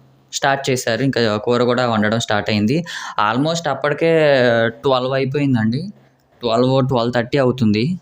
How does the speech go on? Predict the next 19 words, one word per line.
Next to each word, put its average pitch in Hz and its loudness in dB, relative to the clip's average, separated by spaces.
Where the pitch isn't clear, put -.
So 110 -6
టైమ్ 113 2
అప్పుడు. 110 -2
మా 127 2
పిన్ని 131 2
వాళ్ళు 143 2
చికెన్ 170 0
కర్రీ 151 2
చాలా 123 2
బాగా 113 0
వండుతారండి 113 0
భోజనాల్లోకి. 101 0
ఆ, 107 0
ఉప్పు 120 -2
ఎంత 123 2
వేయాలి, 107 0
మసాలా 135 0
ఎంత 120 0
వేయాలి, 107 0